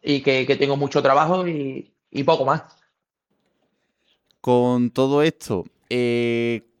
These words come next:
Speaker 2: ¿qué expectativa crees que, eh, tú que ya has hablado con dirección deportiva, ¿no? Eh, conoces parte de las renovaciones, quizá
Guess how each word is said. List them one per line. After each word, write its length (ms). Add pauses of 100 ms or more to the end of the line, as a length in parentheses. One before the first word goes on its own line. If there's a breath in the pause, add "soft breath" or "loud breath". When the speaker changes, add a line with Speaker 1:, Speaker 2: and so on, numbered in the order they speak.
(100)
Speaker 2:
¿qué 120
expectativa 800
crees 300
que, 320
eh, 360
tú 140
que 140
ya 100
has 40
hablado 260
con 160
dirección 320
deportiva, 680
¿no? 300
Eh, 320
conoces 340
parte 240
de 80
las 140
renovaciones, 640
quizá 440